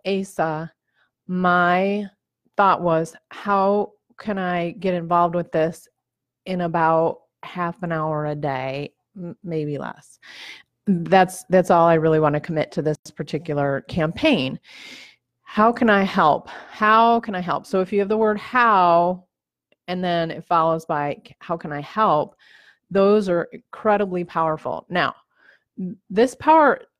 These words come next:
of this word can be used for ill or for good. Um, President Trump said to himself, "How can I get a wall built between the United States and Mexico?" And as we've seen from his tactics, he is,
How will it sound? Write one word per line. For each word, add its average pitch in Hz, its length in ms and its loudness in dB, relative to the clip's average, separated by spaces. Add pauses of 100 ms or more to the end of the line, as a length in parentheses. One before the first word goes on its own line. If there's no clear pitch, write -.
(100)
of 185 120 -2
this 180 200 -4
word 214 260 -2
can 190 180 -6
be 180 100 -4
used 190 320 -4
for 160 260 -6
ill 190 420 0
or 170 140 -6
for 156 180 -8
good. 175 480 -2 (400)
Um, 170 320 -2
President 220 500 -2
Trump 202 520 -2 (320)
said 180 320 -4
to 185 100 -8
himself, 156 640 -2
"How 185 260 -2
can 180 160 -8
I 160 140 -4
get 156 360 -4 (200)
a 160 100 -2
wall 170 320 2
built 151 460 -2 (240)
between 160 300 -10
the 151 80 -6
United 151 280 -4
States 160 280 -6
and 147 100 -6
Mexico?" 151 580 -6 (400)
And 190 120 0
as 185 260 2
we've 170 240 0
seen 185 560 -2
from 151 580 -2
his 165 440 -4
tactics, - 800 -6 (480)
he 202 480 0
is, 165 600 -2